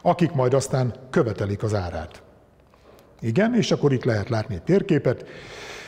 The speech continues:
A Magyarországhoz visszacsatolt területek Teleki Pál miniszterelnöksége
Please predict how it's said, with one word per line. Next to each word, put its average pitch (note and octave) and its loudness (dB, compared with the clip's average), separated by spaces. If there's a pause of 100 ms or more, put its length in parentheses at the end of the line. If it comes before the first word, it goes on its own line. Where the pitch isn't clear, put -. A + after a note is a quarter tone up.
(140)
A - 0
Magyarországhoz D3+ 4
visszacsatolt A#2+ 0
területek D#3+ 2
Teleki D3 2
Pál B2 0
miniszterelnöksége G#2 -2